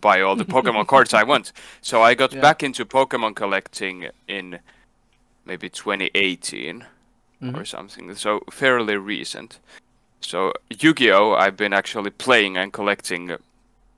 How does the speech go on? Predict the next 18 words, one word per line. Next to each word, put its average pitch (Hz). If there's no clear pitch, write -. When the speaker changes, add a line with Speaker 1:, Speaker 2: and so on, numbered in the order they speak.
Speaker 1:
like, -
far 92
longer 95
than 82
<laughs> -
Pokemon 78
in 98
a 85
Speaker 2:
Okay. -
Speaker 1:
sense. 110
Speaker 2:
Okay, 180
Speaker 1:
Ja. 202
Speaker 2:
also, 156
<clears throat> 185
als 160
Kind 202
hat 160
er 185